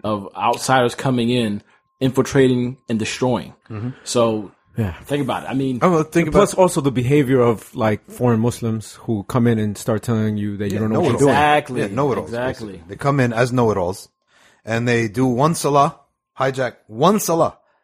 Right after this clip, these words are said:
Speaker 2: with a long, t-, perfect tajweed and everything, and then all of a sudden you've undermined that imam's authority.
Speaker 1: And that won't happen at a, there's no way, no matter what you look like, if you're an, you look like you're an Arab, whatever the, uh, uh, stereotypical Muslim looks like,
Speaker 2: Mm-hmm.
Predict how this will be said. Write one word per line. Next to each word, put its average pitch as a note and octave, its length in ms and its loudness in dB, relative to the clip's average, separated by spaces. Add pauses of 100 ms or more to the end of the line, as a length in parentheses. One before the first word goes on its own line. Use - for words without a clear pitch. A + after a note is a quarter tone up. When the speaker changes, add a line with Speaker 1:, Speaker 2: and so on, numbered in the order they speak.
(100)
Speaker 2:
with G#2 120 -6
a G#2+ 60 0
long, A#2+ 500 2
t-, B2 160 -6
perfect - 500 -4
tajweed C3+ 500 0
and A#2+ 120 0
everything, A2+ 400 -2
and G2 100 -6
then G#2 100 2
all G#2 120 4
of A2+ 80 0
a - 20 -2
sudden F2 380 -4 (200)
you've G#2 200 -2
undermined F#2+ 560 0
that F2+ 180 -4 (140)
imam's F2+ 420 -4
authority. G2 560 0
Speaker 1:
And G#2+ 180 -12 (100)
that B2+ 140 -8
won't D#3 180 -4
happen C3 340 -6
at A#2 160 -8
a, G2+ 260 -12 (280)
there's C3 160 -4
no C#3 180 4
way, C#3 420 2
no A2+ 80 -8
matter A#2+ 160 0
what B2+ 240 -4
you B2+ 60 0
look B2+ 200 -4
like, E2 320 -12
if - 320 -18 (300)
you're A2+ 460 -2
an, G#2+ 200 -8 (160)
you A#2+ 120 -10
look A#2+ 100 -4
like A2+ 160 -6
you're A2+ 120 -4
an G2+ 80 -8
Arab, B2 440 0
whatever D3 380 4
the, B2+ 340 0 (100)
uh, A2 340 -2 (440)
uh, F2 540 -8
stereotypical B2+ 760 0
Muslim A#2+ 440 0
looks B2+ 200 -4
like, D3+ 280 2
Speaker 2:
Mm-hmm. G2+ 180 -16